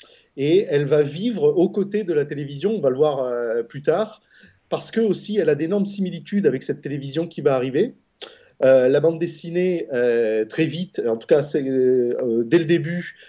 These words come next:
elle est feuilletonnante. Ce sont des rendez-vous, ce sont des épisodes, hein, des aventures comme ça qui sont découpées,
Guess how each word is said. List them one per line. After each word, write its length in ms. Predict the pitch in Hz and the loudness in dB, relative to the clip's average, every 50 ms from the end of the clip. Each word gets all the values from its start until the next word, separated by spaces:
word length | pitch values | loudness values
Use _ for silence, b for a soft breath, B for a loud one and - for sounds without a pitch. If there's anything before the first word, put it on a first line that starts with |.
| B B - | B B -2
elle 140 | 123 131 | 0 2
est 60 | 147 147 | 2 0
feuilletonnante. 640 | 147 - 147 143 143 147 151 160 202 240 254 240 | 2 2 2 2 2 0 0 0 0 0 -2 -4
Ce 140 | - - - | -8 -12 -14
sont 160 | - - 135 | -10 -6 -2
des 80 | 135 135 | 0 0
rendez-vous, 360 | 127 139 143 151 147 165 220 | 0 0 -2 -4 -4 -4 -6
ce 100 | 226 - | -6 -6
sont 120 | - 143 135 | -6 -6 -4
des 200 | 135 139 139 156 | -4 -4 -4 -6
épisodes, 500 | 147 147 185 170 147 175 202 233 214 156 | -8 -8 -8 -2 2 4 4 4 4 2
hein, 100 | 147 151 | -2 -4
des 180 | 143 123 117 | -4 -2 0
aventures 520 | 131 123 135 143 147 - - 190 208 202 - | 0 2 2 0 -2 -6 -4 -4 -4 -4 -2
comme 140 | - 135 | -4 -4
ça 120 | 127 - 190 | -2 -4 -4
qui 120 | - - | -6 -8
sont 140 | - - 131 | -10 -10 -6
découpées, 580 | 131 135 143 147 - 143 147 180 208 254 277 | -4 -4 -4 -6 -8 -2 2 2 2 2 2